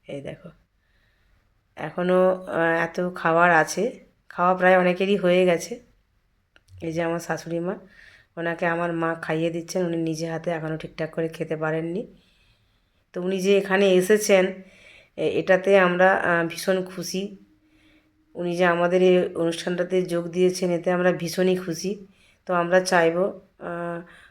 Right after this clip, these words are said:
উনি এভাবে সারা জীবন আমাদের পাশে যেন থাকেন, আমাদেরকে যেন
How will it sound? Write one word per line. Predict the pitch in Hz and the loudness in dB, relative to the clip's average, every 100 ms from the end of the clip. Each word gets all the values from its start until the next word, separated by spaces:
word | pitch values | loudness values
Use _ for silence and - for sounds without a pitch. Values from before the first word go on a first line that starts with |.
| - | -6
উনি | 180 180 | 0 2
এভাবে | 180 175 175 | 2 2 0
সারা | 180 175 170 | 0 0 0
জীবন | 165 170 180 | 0 -2 -2
আমাদের | 175 170 165 175 | 0 -2 -2 -2
পাশে | 170 160 - 175 180 175 - _ _ - | -2 -6 -2 -2 -2 -4 -20 _ _ -8
যেন | 160 165 | -6 -6
থাকেন, | - 160 156 170 | -6 -6 -4 -4
আমাদেরকে | 160 156 165 165 165 | -2 -2 -4 -4 -6
যেন | 165 | -4